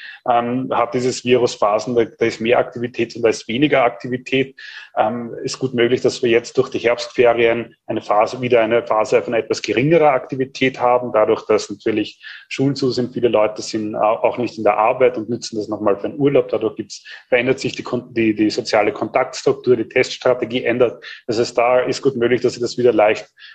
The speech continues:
ähm, leicht entschleunigt, um sich dann wieder mit dem Rückkehr am Arbeitsplatz wieder zu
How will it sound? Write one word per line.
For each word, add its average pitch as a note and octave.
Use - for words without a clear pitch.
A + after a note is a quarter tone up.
ähm, G#2+
leicht A#2
entschleunigt, C3+
um B2
sich -
dann B2
wieder B2+
mit B2
dem A#2
Rückkehr B2
am A#2+
Arbeitsplatz -
wieder A2+
zu -